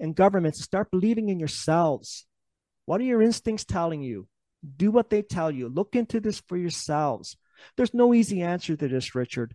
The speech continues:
Absolutely no easy answer. I'm willing to put the work in. I've researched, uh, the Apollo missions. I spent many years researching it. I'm still researching it. I'm going to be writing more books about it.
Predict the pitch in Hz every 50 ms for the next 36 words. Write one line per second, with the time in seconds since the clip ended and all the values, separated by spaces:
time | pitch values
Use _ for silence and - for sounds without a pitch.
0 | - _ - 180 190 - - - 208 202 190 - 185 175 175 170 165 160 156 151
1 | - 135 135 135 135 139 143 - - 120 - - _ _ _ - - - - _
2 | _ _ _ 165 190 240 247 226 220 214 208 214 208 185 - - 196 190 - 170
3 | 147 135 151 151 147 - - 143 123 117 98 95 - _ - 156 156 156 - 156
4 | 180 208 - - - - 196 175 175 170 - - - - - _ _ - 151 147
5 | 147 147 139 131 139 127 - - 165 175 214 220 185 165 165 - - 151 - 151
6 | 156 - - - - 160 151 147 165 156 165 196 226 220 202 190 185 180 160 -
7 | - 147 151 - - - 131 131 - - 127 131 135 139 - - 160 170 170 -
8 | - 269 277 269 208 175 151 139 - - 135 127 - - - 123 135 143 139 -
9 | 170 165 202 202 - 247 262 254 220 208 190 180 175 170 165 151 147 151 147 127
10 | - 151 147 - - - 120 - 135 131 127 120 135 165 175